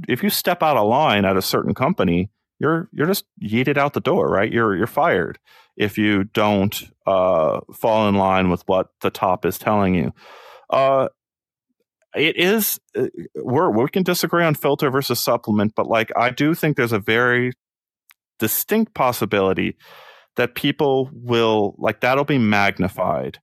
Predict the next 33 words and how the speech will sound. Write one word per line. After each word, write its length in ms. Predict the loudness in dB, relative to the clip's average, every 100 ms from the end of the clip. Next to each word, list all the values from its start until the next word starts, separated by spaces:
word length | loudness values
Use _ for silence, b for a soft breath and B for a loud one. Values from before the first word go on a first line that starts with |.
| _ _ _ -6
ten 480 | -2 0 2 2
or 180 | 2 2
a 40 | 0
hundred 460 | 0 0 2 2
or 80 | 0
a 60 | -2
thousand 580 | 0 0 2 0 -2
times 480 | -2 0 2 2 0
more 240 | 0 0 -2
powerful 800 | -2 0 0 0 -4 -8 -10 -14 b b b b
when 420 | -2 0 2 2
you're 500 | 2 2 2 2 -2 -8 _ _ _ -4
just 240 | -2 0
removing 840 | 2 2 2 2 2 2 2 0 -4 -4
from 240 | 0 2
your 280 | 2 2 2
eyesight 520 | 2 2 0 0 -2 -2
the 60 |
things 400 | -4 0 0 0
you 60 | -2
don't 300 | 0 -2 -2
want 260 | -4 -4
to 100 | -6
see. 300 | -10 -10 -6
If 100 | -6
that's, 320 | 0 0 -2 -4
if 140 | -4
that's 220 | -2 -2
a 40 | -2
feature 400 | -2 -2 0 -2
of 60 |
these 160 | 0 -2
devices, 560 | 0 0 0 -2 -6